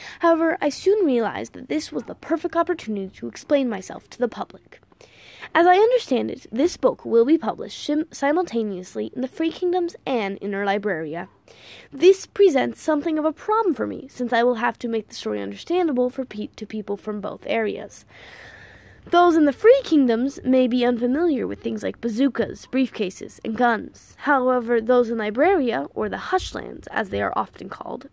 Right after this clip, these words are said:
will likely be unfamiliar with things like oculators, Kristen, and the depth of the Librarian conspiracy. To those of you in the Free Kingdoms, I suggest that you find a reference book.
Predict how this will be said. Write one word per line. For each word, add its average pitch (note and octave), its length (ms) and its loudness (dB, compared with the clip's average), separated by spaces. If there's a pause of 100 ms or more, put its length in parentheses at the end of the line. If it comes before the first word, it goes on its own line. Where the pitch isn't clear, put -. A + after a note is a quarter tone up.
will C#4 160 -2
likely D#4+ 320 2
be C4+ 160 0
unfamiliar C4+ 600 -2
with C4 100 -6
things C4 220 -6
like C4 180 -6
oculators, G3+ 800 -4
Kristen, G3 540 -8
and G#3+ 180 -8
the G#3+ 60 -2
depth F#3 440 -8
of G#3+ 120 -8
the A3+ 80 -6
Librarian F#3 600 -4
conspiracy. - 760 -12 (720)
To F#4+ 140 2
those G4 240 4
of E4 100 4
you D4+ 160 6
in D4 60 2
the C#4 80 0
Free A#3 200 0
Kingdoms, A3 600 -2
I D4+ 100 4
suggest C4 380 0
that A3 120 -8
you A3+ 80 -8
find G3+ 240 -4
a A#3+ 60 -2
reference B3 420 -4
book. - 360 -20